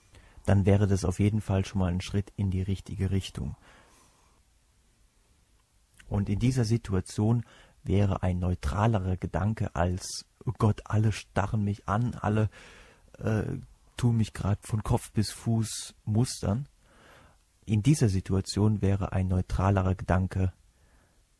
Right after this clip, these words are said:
„Es ist sehr unwahrscheinlich, dass alle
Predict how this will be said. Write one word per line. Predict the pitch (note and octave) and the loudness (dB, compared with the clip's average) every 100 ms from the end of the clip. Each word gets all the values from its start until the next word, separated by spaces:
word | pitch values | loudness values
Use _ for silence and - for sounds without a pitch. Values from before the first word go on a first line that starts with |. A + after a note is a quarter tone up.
| _ _ _ | _ _ _
„Es | G2 F#2 | 0 2
ist | F2+ - | -2 0
sehr | A2 A2+ - | 2 2 2
unwahrscheinlich, | C3+ A#2+ F2 - F2+ F2+ - | 2 4 2 2 0 0 0
dass | - - _ | -4 -6 _
alle | - A2 G#2 F2+ | 0 2 2 0